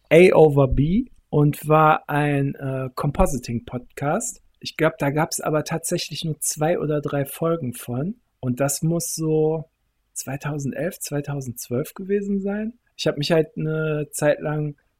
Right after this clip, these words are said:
sehr intensiv mit dem Thema Compositing und Visual Effects, äh, auseinandergesetzt und hab da halt alles irgendwie aufgesogen, was ich in die Finger oder vor die Ohren gekriegt hab.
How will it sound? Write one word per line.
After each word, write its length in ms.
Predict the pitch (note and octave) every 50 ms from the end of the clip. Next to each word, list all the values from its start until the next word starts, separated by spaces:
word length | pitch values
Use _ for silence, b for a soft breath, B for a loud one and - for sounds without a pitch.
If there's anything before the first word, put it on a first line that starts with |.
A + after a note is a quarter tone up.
| _ _ _
sehr 480 | C3 B2 B2 B2 C3 D3+ D#3+ E3+ E3+ -
intensiv 680 | - D#3 - D#3+ D#3 D3 C#3 C#3+ D#3 E3 D#3+ - -
mit 200 | D#3+ D3+ D3 -
dem 240 | - D3 D3 D3 C#3+
Thema 480 | C#3+ - D#3+ D#3 D#3 D3+ D3 C#3+ D3 C#3+
Compositing 800 | - - D#3 C#3 C3+ - E3+ E3+ E3 D#3+ - - E3+ E3 D#3+ D3+
und 180 | D3 D3 D3
Visual 480 | D3+ D3+ D#3 D3 D3+ D#3 D3 C#3+ C#3+ D3 -
Effects, 600 | - C3 - - F#3+ F#3+ - _ - - - - _ _ - -
äh, 40 | D3+
auseinandergesetzt 1200 | D#3 D#3 - - - D#3+ - - E3+ E3 E3 E3 D#3+ D#3+ D#3 D#3 D3+ D3 D#3 D3+ D3+ - - - -
und 180 | C#3+ C#3+ C#3
hab 180 | D3 D3+ - -
da 160 | D3 C#3+ C#3+
halt 180 | C#3+ D3+ D3+ -
alles 340 | - D3+ D#3 D#3 D3 -
irgendwie 640 | - - - D#3+ D#3 C#3+ - - D#3+ D3+ D#3 D#3 -
aufgesogen, 920 | - - D3+ D3 - - - C3+ B2 B2 C#3 D3 D3+ D#3+ D#3+ D#3+ D#3+ D#3 D3
was 200 | D#3 D3+ D3 D3
ich 320 | D3+ D3 - - - - b b b b
in 140 | b - D3+
die 100 | C#3+ D3+
Finger 500 | D3 - - E3+ D#3+ D#3+ D#3 D#3 D3+ -
oder 580 | - - D3 D3 D3 C#3+ C#3+ C#3 C#3 C#3 C#3 C#3+ -
vor 200 | - - D#3 C#3+
die 120 | D3+ -
Ohren 260 | - E3 D#3 D3+ C#3
gekriegt 460 | B2+ B2 - - - C3 B2 - -
hab. 260 | C3+ C#3+ E3 - -